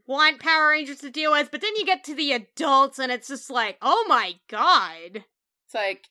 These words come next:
Speaker 2: "Okay, guys, um, <laughs> can we just
Speaker 1: Like
Speaker 2: chill it a little bit on the fuckiness, just, just a skosh?"
Speaker 1: Just, just a skosh. This is Power Rangers. You, you don't have to, what is that? What are the things, like,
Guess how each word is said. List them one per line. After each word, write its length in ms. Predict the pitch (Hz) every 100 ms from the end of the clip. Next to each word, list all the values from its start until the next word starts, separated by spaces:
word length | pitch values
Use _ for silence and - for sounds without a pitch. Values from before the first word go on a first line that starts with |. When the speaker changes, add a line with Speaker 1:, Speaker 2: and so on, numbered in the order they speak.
| -
Speaker 2:
"Okay, 400 | 277 403 453 392
guys, 680 | 359 277 277 302 359 - - _ _
um, 720 | 214 233 247 247 247 247 269 262
<laughs> 40 | -
can 540 | 302 294 294 - 269 _ _ _ _ 262
we 180 | 262
just 140 | 269 262
Speaker 1:
Like 180 | - _
Speaker 2:
chill 160 | - 403 494 480
it 60 | 415
a 60 | 370
little 200 | 392 403
bit 200 | 392 339
on 120 | 370
the 60 | 370
fuckiness, 480 | 370 359 359 370 -
just, 320 | - _ -
just 160 | 349 - - -
a 20 | 330
skosh?" 380 | 359 349 -
Speaker 1:
Just, 240 | - - - 262 262 269
just 180 | 381 -
a 220 | 403 -
skosh. 300 | 392 330 240
This 140 | 285
is 120 | 320 -
Power 480 | - 381 359 320
Rangers. 580 | 311 294 269 233 240 247
You, 160 | 262 277
you 160 | 269 302
don't 200 | 330 320
have 280 | 339 320 320
to, 380 | 339 294 277 254 _ _ _ _
what 160 | 302 494
is 180 | 539
that? 220 | 494 523 370
What 140 | 427
are 240 | 415 453 440
the 60 | 427
things, 380 | 440 427 403 381
like, 380 | 359 339 320